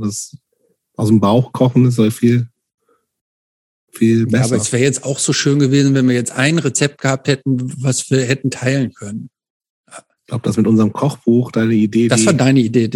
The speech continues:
Speaker 2: Meine Idee war die mit der,
Speaker 1: Das war Jennys
Speaker 2: das war meine,
Speaker 1: Idee.
Speaker 2: meine Idee war die mit der Partei, die dann ja abgeschmiert wurde.
Speaker 1: Ja, das habe ich zum Glück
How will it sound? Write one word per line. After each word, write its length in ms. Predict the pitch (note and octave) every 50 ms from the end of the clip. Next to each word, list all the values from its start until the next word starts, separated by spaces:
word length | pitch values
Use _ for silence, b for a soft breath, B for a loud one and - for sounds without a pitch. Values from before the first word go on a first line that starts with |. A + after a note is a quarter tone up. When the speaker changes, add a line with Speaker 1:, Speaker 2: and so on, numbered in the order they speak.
| A2+ A2+
Speaker 2:
Meine 460 | C3+ C3+ B2+ A#2+ A#2+ B2 C#3+ E3+ G3
Idee 240 | F#3 D#3+ D#3+ E3 D#3+
war 100 | E3 D#3
die 120 | D#3 D#3
mit 180 | D3+ E3 D3+ D#3+
der, 80 | D#3
Speaker 1:
Das 100 | A#2 G2+
war 120 | - A#2+ A2
Jennys 300 | G#2+ B2+ C3 C#3+ D3 D3
Speaker 2:
das 120 | C3+ -
war 80 | A2 C#3+
meine, 220 | C#3+ C#3+ F3 G3
Speaker 1:
Idee. 80 | F#3+ D3+
Speaker 2:
meine 160 | D3+ F3 G3+
Idee 260 | F#3+ E3 F3+ F3+ E3
war 80 | E3+ E3
die 140 | D#3+ E3 D#3+
mit 160 | E3 D#3 -
der 80 | D3+
Partei, 640 | C#3 - - - - - - - D#3+ D#3+ C#3+ C3 B2
die 140 | B2 B2 A#2
dann 160 | A#2 A#2 A#2
ja 120 | A#2 A#2 A2+
abgeschmiert 680 | A#2+ - - - A#2+ - - - A#2+ A#2 A#2+ B2 - -
wurde. 360 | A#2+ A#2+ B2 A#2+ A#2+ - - -
Speaker 1:
Ja, 140 | G2+ F#2+ F#2
das 240 | - G#2 F#2+ - -
habe 160 | A2 G2+ G2
ich 100 | F#2+ -
zum 220 | - - G#2 G2+
Glück 100 | G2 G2+